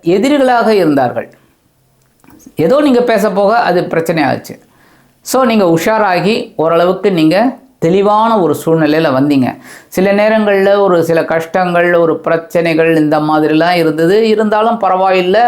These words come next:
அப்படின்னு சமாளிச்சிங்க, இல்லைன்னு சொல்ல முடியாது. ஏன்னா இந்த ஏழாம் இடத்தை குரு பகவானும் பார்த்ததுனால ஓரளவுக்கு சமாளிச்சிங்க. கரெக்டா? அந்த வகையில இப்ப பாத்தீங்கன்னா இந்த அஸ்தமனமாகக்கூடிய சனீஸ்வர பகவான்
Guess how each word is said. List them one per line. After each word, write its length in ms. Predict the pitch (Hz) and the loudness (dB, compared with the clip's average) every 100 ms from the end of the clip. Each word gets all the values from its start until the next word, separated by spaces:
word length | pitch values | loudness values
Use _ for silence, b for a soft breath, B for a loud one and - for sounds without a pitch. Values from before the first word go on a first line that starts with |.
| 220 | 0
அப்படின்னு 320 | 175 180 220 214 | -2 -2 -2 -2
சமாளிச்சிங்க, 560 | 180 190 202 190 156 131 - 147 | 0 0 -2 -2 -6 -6 -6 -2
இல்லைன்னு 240 | 156 165 160 | 0 0 -2
சொல்ல 140 | 151 | -2
முடியாது. 200 | 143 160 | 0 0
ஏன்னா 120 | 220 240 B B B B | 0 -2 B B B B
இந்த 120 | 151 160 139 165 | 0 2 2 2
ஏழாம் 320 | 220 240 233 | 2 0 0
இடத்தை 280 | 240 240 214 170 214 170 | 0 0 0 0 -2 -4
குரு 140 | 156 208 | -2 0
பகவானும் 640 | 226 240 247 247 254 277 285 277 - - - _ _ | 0 0 0 0 0 2 0 -2 -8 -20 -20 _ _
பார்த்ததுனால 500 | 208 214 220 202 226 254 180 | -4 0 0 2 2 2 2
ஓரளவுக்கு 400 | 185 208 214 185 - | 0 0 0 -4 -4
சமாளிச்சிங்க. 560 | 165 190 185 151 131 - - _ _ _ _ _ _ _ _ _ _ _ _ _ _ | -2 -2 -2 -4 -6 -8 -16 _ _ _ _ _ _ _ _ _ _ _ _ _ _
கரெக்டா? 320 | 180 208 233 208 135 - - _ - | -6 -4 -2 -2 -4 -8 -18 _ -4
அந்த 160 | 185 233 233 | 0 2 2
வகையில 320 | 220 285 254 165 202 - - 175 | 0 0 0 0 -2 -6 -6 -4
இப்ப 180 | 190 208 196 | -2 -2 -2
பாத்தீங்கன்னா 360 | 190 214 220 196 | -2 0 0 2
இந்த 120 | 147 147 | 0 -2
அஸ்தமனமாகக்கூடிய 1200 | 156 - 254 254 262 247 240 214 220 - 190 175 151 | -4 -8 -2 0 2 2 2 0 -2 -2 0 0 0
சனீஸ்வர 420 | 170 202 226 220 170 | -2 0 -2 -2 -2
பகவான் 400 | 139 156 175 | 0 0 0